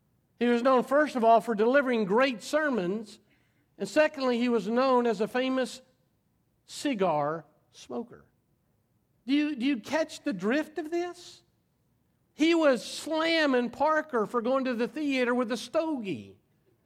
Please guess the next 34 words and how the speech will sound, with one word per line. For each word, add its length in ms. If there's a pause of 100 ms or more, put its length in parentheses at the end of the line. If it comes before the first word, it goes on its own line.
(180)
in 160
his 180
hand. 280 (920)
That's 280
kind 320
of 100
what 300
Paul 760 (400)
is 220
talking 440
about 300
here. 340
Let 100
me 80
give 160
you 80
another 300
example. 600 (840)
Many 260
years 300
ago, 240
there 80
was 100
a 60
great 320
Presbyterian 600
preacher 340
by 100
the 100
name 160
of 80
Donald 240
Gray 140
Barnhouse. 680